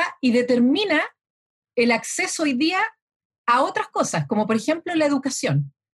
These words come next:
o el trabajo. Si yo no tengo acceso a tecnologías hoy día, no puedo trabajar o no puedo estudiar, ¿ya? Y eso, han habido políticas, por ejemplo, que han surgido desde las mismas universidades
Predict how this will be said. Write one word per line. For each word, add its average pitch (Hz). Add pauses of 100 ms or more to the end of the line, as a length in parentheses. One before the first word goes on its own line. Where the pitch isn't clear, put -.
(120)
o 214
el 214
trabajo. 190 (460)
Si 233
yo 381
no 440
tengo 415
acceso 381
a 370
tecnologías 269
hoy 247
día, 190 (600)
no 294
puedo 415 (160)
trabajar 302 (480)
o 330
no 339
puedo 277 (100)
estudiar, 285 (560)
¿ya? 233
Y 202
eso, 240
han 185
habido 214
políticas, 220
por 190
ejemplo, 208
que 196
han 185
surgido 196
desde 175
las 147
mismas 240
universidades 214